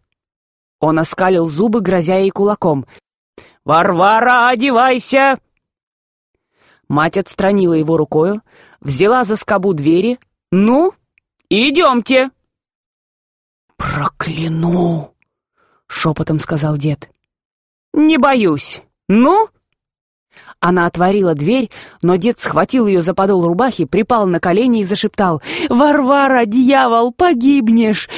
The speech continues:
Не срами!» И тихонько жалобно заныл: «Мать! Мать!»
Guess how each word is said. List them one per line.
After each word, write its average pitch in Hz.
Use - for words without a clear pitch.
Не 277
срами!» 277
И 202
тихонько 247
жалобно 208
заныл: 208
«Мать! 240
Мать!» 311